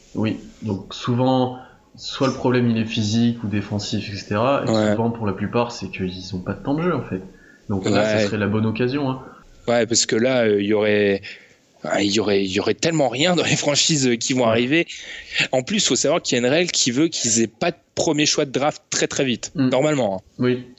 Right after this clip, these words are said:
Speaker 1: oui, oui.
Speaker 2: Ça veut
Speaker 1: Donc,
Speaker 2: dire que
Speaker 1: euh,
Speaker 2: c'est, ils vont pas, ils vont pas genre tanker façon Sixers et avoir un premier choix de draft et tout de suite remonter, hein.
Speaker 1: Ouais, donc t'as
Speaker 2: Il y a
Speaker 1: des
Speaker 2: bien
Speaker 1: limites
Speaker 2: trois,
Speaker 1: à ce
Speaker 2: quatre
Speaker 1: niveau-là.
Speaker 2: ans où ils vont être nuls. C'est pour ça qu'on dit qu'il faut un vrai vivier de population, parce que
Speaker 1: Mm.
Speaker 2: supporter trois, quatre ans de nullité totale, euh,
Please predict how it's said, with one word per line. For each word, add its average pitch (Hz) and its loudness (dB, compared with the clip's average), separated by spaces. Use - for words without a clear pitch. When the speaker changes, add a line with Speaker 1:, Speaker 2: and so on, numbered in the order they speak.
Speaker 1:
oui, 120 0
oui. 110 0
Speaker 2:
Ça 151 2
veut 151 2
Speaker 1:
Donc, 147 -6
Speaker 2:
dire 185 2
que 208 -2
Speaker 1:
euh, - 2
Speaker 2:
c'est, 147 4
ils 143 -2
vont 143 0
pas, 175 -2
ils 165 2
vont 143 0
pas 160 0
genre 143 0
tanker 156 2
façon 135 0
Sixers 156 2
et 135 2
avoir 131 2
un 127 2
premier 139 0
choix 139 0
de 127 -4
draft 143 0
et - 2
tout - -4
de - -8
suite - 0
remonter, 127 0
hein. 90 -4
Speaker 1:
Ouais, 110 -6
donc 104 -2
t'as 107 0
Speaker 2:
Il - 2
y - 2
a 117 -2
Speaker 1:
des 107 -4
Speaker 2:
bien 147 2
Speaker 1:
limites 117 0
Speaker 2:
trois, 185 0
Speaker 1:
à 202 -2
ce - -8
Speaker 2:
quatre 107 -2
Speaker 1:
niveau-là. 175 0
Speaker 2:
ans 185 -8
où 131 0
ils 127 2
vont 127 0
être 127 -4
nuls. 135 0
C'est 120 -2
pour 147 0
ça 247 0
qu'on 143 2
dit 139 0
qu'il 117 0
faut - 2
un 123 4
vrai 120 0
vivier 135 0
de - -10
population, 127 0
parce 113 0
que 120 2
Speaker 1:
Mm. - 0
Speaker 2:
supporter - 0
trois, - 0
quatre - -2
ans 156 2
de 143 0
nullité 147 2
totale, 170 2
euh, 107 2